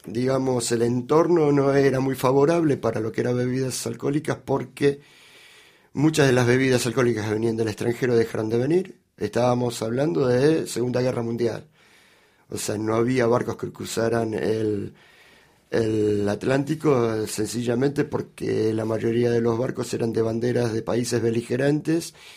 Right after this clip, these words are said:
y si no era un submarino inglés, era un submarino alemán el que los iba a hundir. Entonces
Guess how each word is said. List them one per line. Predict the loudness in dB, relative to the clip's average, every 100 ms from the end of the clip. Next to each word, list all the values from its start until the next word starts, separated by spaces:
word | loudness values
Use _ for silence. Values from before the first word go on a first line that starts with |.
| -20 -20 -20 -10
y | -6
si | 0 4
no | 4
era | 6
un | 4
submarino | 2 2 2 2 0
inglés, | 0 0 0 2
era | 0
un | -2
submarino | -2 -2 -2 -2 0
alemán | 0 0 0
el | 0 -2
que |
los | -4 -4 -6
iba | -6
a |
hundir. | -4 -4 -4 -4 -2
Entonces | -4 -6 -8 -8 -10